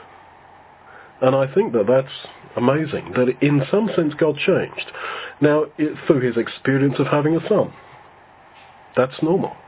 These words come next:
Now, I know you can say, "Ah, yeah, but I am the Lord, I change not." But go on, in that quotation from Malachi, "I am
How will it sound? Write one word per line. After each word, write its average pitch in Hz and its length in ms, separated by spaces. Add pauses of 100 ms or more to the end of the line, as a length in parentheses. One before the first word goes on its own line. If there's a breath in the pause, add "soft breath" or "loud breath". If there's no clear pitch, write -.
(640 loud breath)
Now, 160 280
I 156 160
know 196 100
you 170 120
can 135 220
say, 127 180
"Ah, 135 180
yeah, 127 180
but 117 380
I 127 140
am 135 100
the 110 60
Lord, 117 260
I 113 120
change 127 380
not." 165 240 (1300 loud breath)
But 151 140
go 160 180
on, 135 440 (480 loud breath)
in 110 200
that 107 300
quotation 127 640
from 110 180
Malachi, 110 360
"I 135 360
am 123 240